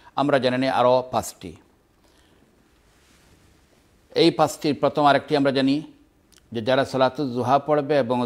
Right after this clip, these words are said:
জুহরের পূর্বে চার রাকাত সুন্নত পড়বে, আল্লাহ সুবহানাহু ওয়া তাআলা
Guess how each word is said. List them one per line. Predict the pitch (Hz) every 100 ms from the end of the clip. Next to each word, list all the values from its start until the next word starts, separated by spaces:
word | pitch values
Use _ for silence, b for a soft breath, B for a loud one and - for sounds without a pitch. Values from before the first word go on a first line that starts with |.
| 110
জুহরের | 120 143 143 -
পূর্বে | 123 123 135 -
চার | 135 127 127
রাকাত | 127 120 -
সুন্নত | 113 110 110 -
পড়বে, | 123 131 151 -
আল্লাহ | 117 117 113
সুবহানাহু | 107 107 104
ওয়া | 101
তাআলা | 107 110